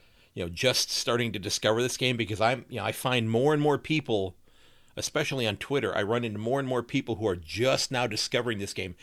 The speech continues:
And a lot of them are young people, people who are eighteen, nineteen, twenty years old, who are just discovering this game and are realizing, "Holy cow, this is fantastic." And these, these are folks that, that going down the road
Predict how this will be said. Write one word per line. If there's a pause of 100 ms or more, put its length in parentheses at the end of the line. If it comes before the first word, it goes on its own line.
(180)
And
a
lot
of
them
are
young
people,
people
who
are (360)
eighteen,
nineteen,
twenty
years
old,
who
are
just
discovering
this
game
and
are
realizing, (480)
"Holy
cow,
this
is
fantastic." (480)
And
these, (100)
these
are
folks
that, (800)
that (640)
going
down
the
road